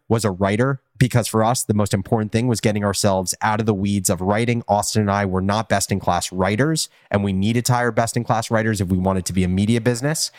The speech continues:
So we hired this writer. They were trained in journalism. We hired them off of AngelList, which actually proved to be a really good place to find talent in the early days of the business. If I'm being honest,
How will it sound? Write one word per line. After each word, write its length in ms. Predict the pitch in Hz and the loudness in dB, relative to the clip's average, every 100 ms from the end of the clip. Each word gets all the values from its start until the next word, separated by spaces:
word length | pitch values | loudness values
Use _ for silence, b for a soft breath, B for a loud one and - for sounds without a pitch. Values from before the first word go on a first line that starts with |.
| B B B | B B B
So 100 | - | -2
we 120 | 131 101 | 0 0
hired 300 | 123 139 151 | 0 0 0
this 160 | 147 | 2
writer. 380 | 120 101 110 127 b b b b 120 | 2 2 0 -2 b b b b -2
They 100 | 113 | 0
were 140 | 101 | 0
trained 480 | - - 117 123 117 | -2 0 0 0 0
in 180 | 101 90 | -2 0
journalism. 640 | 104 113 120 131 151 160 - b b _ | 0 0 0 0 0 -4 -8 b b _
We 120 | 110 | 0
hired 360 | 101 117 117 120 | 0 -2 -2 0
them 180 | 120 104 | 0 0
off 180 | 98 | 0
of 120 | 98 87 | 0 0
AngelList, 560 | 98 104 120 135 151 - | 0 2 2 2 0 0
which 140 | 139 | 0
actually 260 | 147 - 165 | 0 0 -2
proved 220 | 135 120 | 0 0
to 80 | 113 | 0
be 140 | 107 | 0
a 60 | 101 | 2
really 280 | 95 120 107 | 2 2 0
good 400 | 90 98 107 - | 0 0 0 -2
place 340 | - 95 120 | -2 0 0
to 140 | - 101 | -2 -2
find 580 | - 92 95 107 120 b b | 0 0 0 0 -4 b b
talent 460 | - 98 92 113 127 | -4 -2 -2 -2 0
in 100 | 113 | 0
the 120 | 101 | 2
early 200 | 101 101 | 2 2
days 180 | 98 92 | 0 0
of 60 | 87 | 0
the 60 | |
business. 560 | 87 92 135 160 - - B B B B B B B B 151 | 0 0 0 0 -2 -6 B B B B B B B B -2
If 120 | 151 | 0
I'm 140 | 147 | 2
being 220 | 151 190 110 | 0 0 0
honest, 600 | 120 117 85 - - | 2 2 0 -4 -6